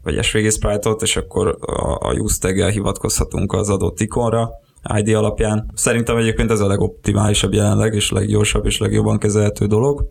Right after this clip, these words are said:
Megmondom őszintén, mondjuk nem mértem le még, még hogy, hogy ez most például az inline S V G-nél gyorsabb, de például egy single page appnál, ott ha egyszer letöltöd azt a sprite-ot az oldalra,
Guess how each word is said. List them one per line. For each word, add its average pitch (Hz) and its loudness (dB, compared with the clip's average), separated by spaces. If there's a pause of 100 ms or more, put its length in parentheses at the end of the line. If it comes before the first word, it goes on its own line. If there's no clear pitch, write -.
Megmondom 104 0
őszintén, 104 0
mondjuk 104 2
nem 107 2
mértem 95 2
le 98 4
még, 104 2
még 98 0
hogy, 98 -2
hogy 98 -4
ez 101 -2
most 104 -4
például 101 0
az 104 2
inline 101 2
S - -4
V - -2
G-nél 101 2
gyorsabb, 104 0
de 101 0
például 113 2
egy 101 2
single 117 0
page 127 -2
appnál, 123 -2 (720)
ott - -4
ha 104 -2
egyszer 113 0
letöltöd 107 0
azt 104 0
a 101 0
sprite-ot 101 -4
az 107 -6
oldalra, 107 0